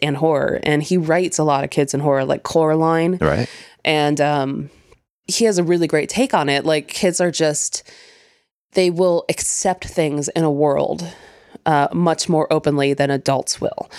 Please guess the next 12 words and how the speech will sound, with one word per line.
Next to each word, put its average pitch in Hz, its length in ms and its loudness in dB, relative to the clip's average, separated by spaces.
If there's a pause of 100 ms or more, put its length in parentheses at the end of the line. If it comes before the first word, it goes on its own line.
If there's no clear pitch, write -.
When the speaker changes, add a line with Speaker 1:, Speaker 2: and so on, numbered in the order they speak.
(200)
Speaker 1:
Like, 160 140 4
adults 165 420 2
will 156 640 2
apply 170 380 2
these 151 240 -2
rules 160 500 0
that 151 140 -2
they're 151 100 0
used 151 360 0
to 151 100 0
every 139 240 -2
day 151 520 0